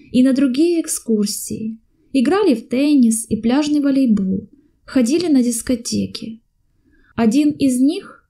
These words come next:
Константин, стал ухаживать за Катей. И я впервые за много дней увидела на ее лице улыбку. Константин был полной противоположностью ее бывшего жениха.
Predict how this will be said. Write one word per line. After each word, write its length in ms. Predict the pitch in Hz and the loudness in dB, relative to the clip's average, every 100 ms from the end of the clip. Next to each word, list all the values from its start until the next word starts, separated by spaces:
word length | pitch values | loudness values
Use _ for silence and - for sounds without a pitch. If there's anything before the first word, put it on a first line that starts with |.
| - | -2
Константин, 880 | 240 240 - 262 247 196 185 190 - _ _ | 0 2 0 0 0 -2 -2 -4 -8 _ _
стал 340 | - - 415 359 | -6 0 2 2
ухаживать 580 | 311 277 277 269 262 | 2 -2 0 0 -2
за 120 | 247 240 | -2 -4
Катей. 640 | 208 202 190 226 208 - _ _ _ _ _ - | -2 -2 -4 -8 -10 -14 _ _ _ _ _ -4
И 80 | 240 | 0
я 240 | 269 320 | 2 0
впервые 600 | 330 262 247 277 294 254 | -2 -2 2 2 4 2
за 120 | 233 | 2
много 340 | 233 254 226 220 | 4 4 2 2
дней 360 | 220 269 311 | 4 4 0
увидела 500 | - 220 233 233 226 | -2 0 0 2 2
на 120 | 220 220 | 4 2
ее 300 | 214 214 220 | 2 0 0
лице 500 | 220 220 - 294 294 | 0 -4 -2 -2 -4
улыбку. 460 | - 254 233 208 - _ _ _ _ _ _ _ _ _ _ | -4 0 0 -2 -8 _ _ _ _ _ _ _ _ _ _
Константин 680 | 254 254 - 294 277 349 311 | 0 0 0 -2 -2 -2 0
был 220 | 277 - | 0 0
полной 400 | 269 294 320 302 | 0 0 0 -2
противоположностью 1160 | 277 254 262 247 226 247 262 302 285 247 - 226 | -4 -2 -2 -4 -4 -2 0 0 0 -2 -2 0
ее 200 | 220 233 | 0 0
бывшего 500 | 233 262 - 254 247 | 0 -2 -2 -2 -2
жениха. 680 | 240 247 240 - 202 196 | 0 0 0 -2 -6 -6